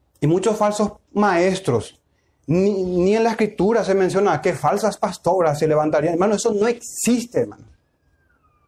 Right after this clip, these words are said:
Ni en el libro del Mormón, ni en los de-, no existe semejante aberración de la iglesia evangélica contemporánea.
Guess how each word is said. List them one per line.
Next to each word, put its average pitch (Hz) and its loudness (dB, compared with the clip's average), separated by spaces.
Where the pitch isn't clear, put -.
Ni 185 0
en 190 2
el 170 0
libro 196 2
del 175 2
Mormón, 156 0
ni 190 0
en 196 0
los 170 0
de-, 175 0
no 214 2
existe 240 -2
semejante 180 0
aberración 180 2
de 202 2
la 165 2
iglesia 156 0
evangélica 160 0
contemporánea. 170 0